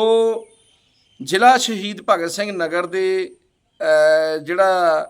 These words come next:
ਕਈ ਪਿੰਡਾਂ ਦੇ ਨਾਲੋਂ ਸਤਲੁਜ ਦਾ ਜਿਹੜਾ, ਸਤਲੁਜ ਦਰਿਆ ਦਾ ਜਿਹੜਾ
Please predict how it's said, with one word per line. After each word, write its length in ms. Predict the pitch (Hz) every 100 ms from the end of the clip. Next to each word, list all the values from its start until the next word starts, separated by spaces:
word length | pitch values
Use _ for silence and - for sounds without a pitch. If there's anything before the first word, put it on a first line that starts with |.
| _ _ _ _ _
ਕਈ 220 | 202 226
ਪਿੰਡਾਂ 380 | 233 208 190 196
ਦੇ 120 | 190
ਨਾਲੋਂ 540 | 185 175 165 175 170 - _ _ _ _
ਸਤਲੁਜ 580 | - 170 165 196 202 196
ਦਾ 140 | 196
ਜਿਹੜਾ, 400 | 180 190 190 180
ਸਤਲੁਜ 420 | 185 165 180 190
ਦਰਿਆ 320 | 165 160 156
ਦਾ 140 | 160 175
ਜਿਹੜਾ 420 | 175 180 165